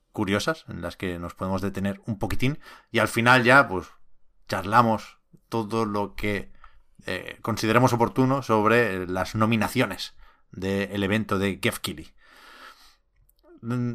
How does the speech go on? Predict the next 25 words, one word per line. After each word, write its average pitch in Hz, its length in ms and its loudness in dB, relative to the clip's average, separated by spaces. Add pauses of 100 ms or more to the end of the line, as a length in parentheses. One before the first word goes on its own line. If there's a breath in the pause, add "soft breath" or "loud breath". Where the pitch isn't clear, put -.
ya 151 100 10
digo, 120 200 8
de 110 100 4
noticias, 110 640 2
pues 98 140 -6
ha, 107 180 -4
o - 60 -14
sea, 104 220 -6 (140)
ha 107 100 0
habido 110 240 4
movimiento 107 500 4
en 101 80 0
el 101 80 0
calendario, 139 500 4 (140)
como 92 180 -8
no 92 80 -2
podía 98 200 -2
ser 101 160 -2
de 104 80 2
otra 98 160 -2
forma. 151 400 6 (340 soft breath)
Saints 104 560 -2
Row 101 500 0
se - 200 -2
retrasa, 131 680 4